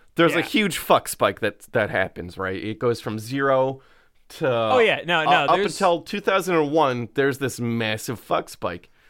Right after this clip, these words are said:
Speaker 1: And then after two thousand and one,
Speaker 2: People just stopped fucking.
Speaker 1: People just stopped fucking. That's
Speaker 2: <laughs>
Speaker 1: crazy. Especially all lowercase.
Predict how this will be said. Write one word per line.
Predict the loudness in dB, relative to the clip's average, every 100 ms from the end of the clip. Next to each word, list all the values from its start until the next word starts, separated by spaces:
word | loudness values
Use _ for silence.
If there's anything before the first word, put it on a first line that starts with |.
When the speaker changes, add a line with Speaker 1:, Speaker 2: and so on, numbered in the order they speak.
| _ _ _ _ _
Speaker 1:
And | -4 -2 2
then | 2 2 -4 -12 -4
after | -4 -4 -10 -12
two | -12 -14 -6
thousand | 0 0 0 0
and | 0
one, | 2 2 2 -2 -10 _ _ _ _
Speaker 2:
People | -8 -8
just | -8 -10
stopped | -4 -4 -4
fucking. | -6 -6 -6 -8 -10
Speaker 1:
People | -16 -6 -6 -2 -4
just | -2 -4 -4
stopped | -10 0 2 2 0
fucking. | -16 0 2 2 -2 -10 -12 _ -20 -20 -20 _ 2
That's | 2 2 2
Speaker 2:
<laughs> |
Speaker 1:
crazy. | 2 6 6 6 -2 -4 -8 -18 _ -10
Especially | -4 -4 2 0 0 -2 -2
all | 4 4 4
lowercase. | 4 4 2 -4 -8 -8